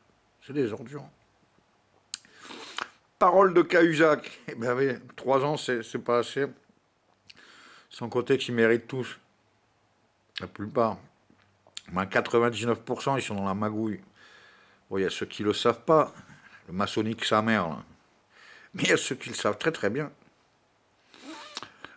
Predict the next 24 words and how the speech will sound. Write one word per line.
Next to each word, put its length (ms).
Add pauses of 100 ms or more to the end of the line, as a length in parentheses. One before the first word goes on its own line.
(120)
Voilà, 420
voilà, 220
voilà. 400
Envoyé 240
spatial, 500
portée 280
éternelle. 520 (260)
C'est 280
à 80
vous, 180
cognac, 360
j'ai 160
pas. 340 (420)
Mais 100
j'ai 80
un 100
tonneau, 400
mais 160
il 80
est 100
vide. 300 (640)
Mais 80
c'est 120
du, 300